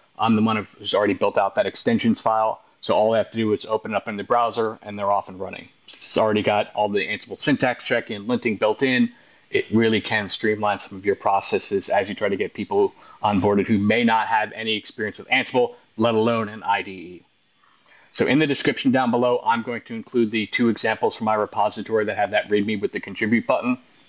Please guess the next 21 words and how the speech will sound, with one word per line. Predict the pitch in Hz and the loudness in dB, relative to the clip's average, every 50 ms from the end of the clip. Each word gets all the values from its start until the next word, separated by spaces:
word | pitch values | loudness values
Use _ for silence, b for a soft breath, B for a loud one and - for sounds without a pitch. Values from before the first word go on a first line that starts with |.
| _ _ _ - | _ _ _ 0
Obviously, | 104 104 98 104 95 - - 107 | 0 2 2 2 2 2 2 2
you | 101 98 | 2 0
can | - 107 104 | 0 -2 -2
modify | 104 104 104 104 101 - 107 101 101 | 0 0 0 0 -2 -2 -2 0 0
that | 98 101 101 101 95 - | -2 0 -2 -2 -2 -4
to | - - | -10 -14
point | - - 107 95 - | -8 -6 -6 -4 -4
to | 104 | -4
your | 98 98 110 110 110 107 | -2 0 2 2 2 2
dev | 95 107 104 104 101 | 4 2 2 2 0
spaces | - - 107 104 98 - - 104 101 95 - - B B B B B | 0 0 2 2 2 0 -2 -4 -2 -2 -2 -4 B B B B B
and | B 101 95 | B -4 0
to | - 104 | 2 2
your | 95 98 | 4 4
repositories. | 92 87 - 139 139 127 127 127 - 135 123 123 120 123 117 - - b b b b b b b b b | 2 2 2 2 2 2 0 -2 0 2 2 2 2 2 0 -2 -4 b b b b b b b b b
Same | - - 120 110 107 | -4 -2 0 0 2
thing | - 113 104 | 2 2 0
with | 104 98 | 2 2
that | 107 98 90 - - | 0 0 -2 -2 -2
GitHub | - 120 113 113 120 110 101 113 | -2 0 2 2 0 0 2 2
action | 110 107 - - - 117 107 107 98 | 0 0 -2 -2 -6 -4 -4 -4 -6